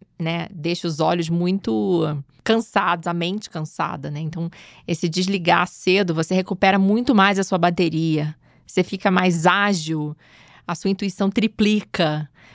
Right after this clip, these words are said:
Por isso que eu comecei a, a entender que a vida fica muito mais lisérgica.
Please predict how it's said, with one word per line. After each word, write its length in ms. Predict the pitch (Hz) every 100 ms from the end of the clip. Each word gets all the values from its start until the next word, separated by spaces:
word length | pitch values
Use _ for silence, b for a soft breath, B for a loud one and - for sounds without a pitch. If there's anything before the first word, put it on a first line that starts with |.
| b
Por 80 | -
isso 120 | 202
que 60 | -
eu 60 | 226
comecei 440 | 262 233 - 196
a, 260 | 185 170 -
a 80 | 175
entender 400 | 196 180 180 190
que 100 | 202
a 40 |
vida 280 | 175 226 220
fica 240 | - 214
muito 460 | 226 220 247 254 269
mais 160 | 214 190
lisérgica. 960 | 190 - 175 156 160 147 156 160 151